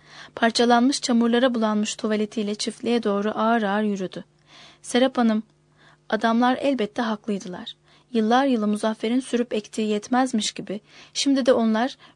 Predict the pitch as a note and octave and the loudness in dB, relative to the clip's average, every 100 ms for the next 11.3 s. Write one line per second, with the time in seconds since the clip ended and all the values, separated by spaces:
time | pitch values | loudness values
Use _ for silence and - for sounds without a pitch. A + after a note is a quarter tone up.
0 | - A3 A#3 A#3+ B3 A#3+ - F#3 F3+ F3 | -8 2 4 6 4 2 -2 -6 -4 -4
1 | F3+ - - - _ _ - - A3 B3+ | -8 -8 -12 -20 _ _ -10 -6 -2 0
2 | A3 C4 C#4 C4+ C#4+ D#4 B3 F#3+ B3 - | -2 0 0 2 -2 0 -2 -2 -6 -14
3 | - - C#4 D4 - B3 D4 - - G3 | -20 0 2 2 -2 -2 -2 -2 -4 -6
4 | F#3+ A#3 A#3 A#3 - A#3+ A#3+ C4 B3 A3 | -4 -2 0 0 -2 0 2 4 2 0
5 | G3+ G3+ G#3+ A#3+ G#3+ G3+ - G3+ G3 F#3 | 0 0 0 0 0 -2 -2 -2 -4 -6
6 | F3 - _ _ _ _ - - B3+ C#4 | -12 -14 _ _ _ _ -12 0 2 2
7 | C4 A3+ G#3+ - B3+ C4+ A#3+ G#3+ G3 _ | 2 0 0 0 0 0 0 0 -2 _
8 | _ _ - C4 C4 - F#3 F#3 _ _ | _ _ -2 2 0 -2 -6 -8 _ _
9 | _ - - - D4 D4 C4 A#3 B3+ B3 | _ -20 -10 -2 -2 2 4 4 0 -2
10 | - C#4+ C4 A3+ G#3 A3+ A3+ A3+ A3+ G#3 | 0 -2 0 -2 -2 -2 0 0 0 -2
11 | F#3+ E3+ F3 | -2 -6 -12